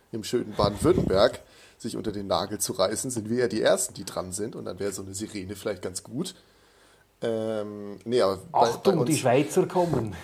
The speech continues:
Speaker 1: <laughs> Ja, mit ihren drei Booten kommen sie dann <laughs> über den Bodensee geschippert,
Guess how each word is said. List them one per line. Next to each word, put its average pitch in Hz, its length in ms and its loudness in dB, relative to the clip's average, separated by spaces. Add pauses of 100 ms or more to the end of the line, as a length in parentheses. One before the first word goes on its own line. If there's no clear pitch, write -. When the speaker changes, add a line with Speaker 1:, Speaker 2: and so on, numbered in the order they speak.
(140)
Speaker 1:
<laughs> - 240 -6
Ja, 92 160 0 (240)
mit 101 160 -8
ihren 101 260 2
drei 98 260 4
Booten 113 440 -4
kommen 113 180 0
sie 120 80 -4
dann 123 100 2
<laughs> 123 60 -8
über 151 260 4
den 117 100 -2
Bodensee 127 460 4
geschippert, 135 560 2